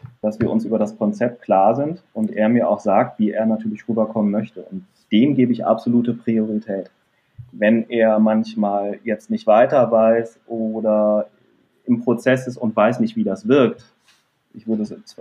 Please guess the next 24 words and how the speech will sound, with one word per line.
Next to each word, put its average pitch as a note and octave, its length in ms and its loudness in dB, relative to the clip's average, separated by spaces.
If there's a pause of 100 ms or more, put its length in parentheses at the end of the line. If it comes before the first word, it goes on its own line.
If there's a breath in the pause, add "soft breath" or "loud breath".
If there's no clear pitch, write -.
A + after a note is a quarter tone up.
(100)
immer A2+ 180 4
so G#2 140 2
machen, G#2+ 280 2
dass G#2 120 -4
ich G2+ 100 -10
ein G#2 80 -6
Foto A2+ 240 -8
mache G#2+ 240 -4
und G#2 160 -8
ihm A2 80 0
das G#2 160 -2
dann G#2 340 0 (140)
einfach G#2 360 -4 (200)
am G2+ 140 -4
Anfang G#2 340 -2
immer G#2 200 -2
erstmal F#2+ 380 -8
zeige A#2 480 2
und, A2 180 -4
und G2+ 400 -10
dann G2+ 340 -4 (100)
die G#2+ 100 -8
Reihe G#2 300 2
fortsetze. A#2 760 -2